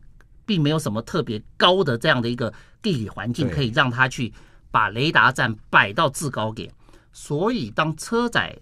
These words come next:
Speaker 1: 这个高空气球的出现之后，它可以让它的眼睛看得更远，
Speaker 2: 是。
Speaker 1: 甚至是针对可能，呃，就是尾-，没-，比较没有桅杆的这样的一种无人载台去做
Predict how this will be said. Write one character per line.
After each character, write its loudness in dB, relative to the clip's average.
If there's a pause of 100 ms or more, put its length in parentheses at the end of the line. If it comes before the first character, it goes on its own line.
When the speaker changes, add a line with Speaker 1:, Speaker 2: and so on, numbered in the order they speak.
Speaker 1:
这 -10
个 -10
高 -2
空 0
气 -8
球 -10
的 -12
出 -6
现 0
之 -6
后， -4 (260)
它 0
可 -4
以 -2
让 0
它 -4
的 -4
眼 -4
睛 -8
看 2
得 0
更 0
远， -6
Speaker 2:
是。 -4
Speaker 1:
甚 -2
至 -6
是 -6 (300)
针 2
对 -2 (360)
可 -4
能， -2 (840)
呃， -6
就 -8
是 -2 (240)
尾-， -4
没-， 2
比 -8
较 2
没 0
有 4
桅 2
杆 4
的 -4 (460)
这 -2
样 4
的 0
一 -4
种 -4
无 -4
人 2
载 4
台 -8 (540)
去 -4
做 -6